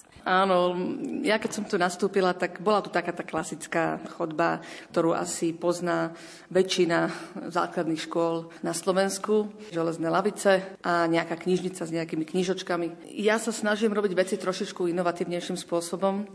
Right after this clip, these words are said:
Vidím, že tie deti majú potrebu aj oddychu. Je tam potreba cez prestávky sa aj stretnúť veľakrát medzi sebou. Deti, ktoré majú čo robiť, nerobia zle,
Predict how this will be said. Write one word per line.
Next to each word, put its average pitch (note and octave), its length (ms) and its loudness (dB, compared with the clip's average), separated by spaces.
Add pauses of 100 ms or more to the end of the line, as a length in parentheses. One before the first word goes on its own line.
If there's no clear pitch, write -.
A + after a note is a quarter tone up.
Vidím, F#3+ 320 -2
že F3 240 0
tie F3 160 -2
deti F3 240 -2
majú F3 320 2
potrebu E3+ 840 -2
aj E3+ 180 -2 (460)
oddychu. G#3+ 640 -2 (160)
Je E3+ 120 -4
tam E3+ 160 -2
potreba E3 360 -4
cez F3 160 -6
prestávky F3+ 520 -4
sa F3+ 200 -4
aj E3 80 -4
stretnúť F#3 480 0
veľakrát G3 400 0
medzi F#3 160 -2
sebou. G#3 400 0 (400)
Deti, A3+ 320 -2
ktoré F3+ 520 2
majú F#3+ 200 2
čo F#3 200 0
robiť, F3+ 360 0
nerobia F3+ 320 0
zle, E3 320 0